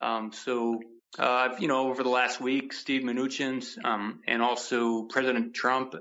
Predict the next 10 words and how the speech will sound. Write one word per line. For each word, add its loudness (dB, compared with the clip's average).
have 2
tweeted 2
and 2
talked 2
about 2
crypto, 0
and 2
also 2
the, 0
um, 0